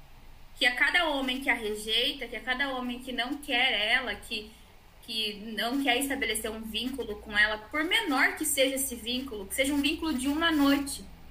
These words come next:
entende? É, como que ela vai, ela vai se, se sentir depois disso, sabe? Eu fico pensando muito nisso. Ela vai achar sempre que o problema é ela. E essa pessoa que tá achando que o problema é ela,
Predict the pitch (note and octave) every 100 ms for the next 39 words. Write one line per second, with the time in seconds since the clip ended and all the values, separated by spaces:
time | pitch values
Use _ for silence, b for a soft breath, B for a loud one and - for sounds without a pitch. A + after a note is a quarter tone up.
0 | - G3+ C4 D4+ D#4 G#3 G3 - B B
1 | B - - - A#3+ A#3 A#3 A#3 A#3 A3+
2 | - - D#4 G#4 G4 D#4+ D4+ C4+ C4 C#4
3 | - - A#3+ B3 A#3+ B3 - C4+ B3 -
4 | B3 C4+ C#4 C4+ B3+ B3 A#3 G#3+ G3+ F#3
5 | - - - - - - - - - -
6 | A#3 B3 B3 A#3+ G#3 - - C4+ A3+ F#3+
7 | B B - D4+ F4+ G4 F#4+ F#4 F#4 F4
8 | C#4+ C#4+ C#4 C#4+ B3 G#3 - F3+ - -
9 | - - - B3+ E4 D#4+ F4 F4 F4 F4+
10 | G4+ G#4+ G4 D#4+ D4 D4+ D#4+ E4+ D#4+ C4+
11 | C#4 - - - - - A#3+ B3 F#4+ G4+
12 | D#4+ D4 C4 A#3 - G#3+ G#3+ A3+ G3+ -
13 | G3+ G3 G3 F#3 G3 A#3+ C#4+ A#3